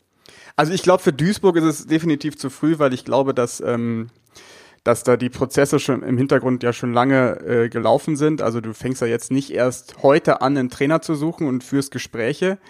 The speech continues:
Ähm, Antwerpen ist ja erst seit Montag raus, äh, in Würzburg und dementsprechend glaube ich nicht, dass er für den M S V in Frage kommt.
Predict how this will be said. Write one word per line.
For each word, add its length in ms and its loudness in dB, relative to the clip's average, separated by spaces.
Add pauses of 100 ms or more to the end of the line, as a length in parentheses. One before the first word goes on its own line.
(500)
Ähm, 360 0
Antwerpen 420 2
ist 120 0
ja 80 6
erst 240 0
seit 200 2
Montag 540 0
raus, 440 2 (140)
äh, 380 0 (680)
in 180 0
Würzburg 600 2
und 280 -2
dementsprechend 540 -2
glaube 180 2
ich 120 -6
nicht, 200 0
dass 100 4
er 80 2
für 120 -8
den 100 -2
M 100 -2
S 140 -4
V 160 0
in 80 -2
Frage 320 -4
kommt. 380 -10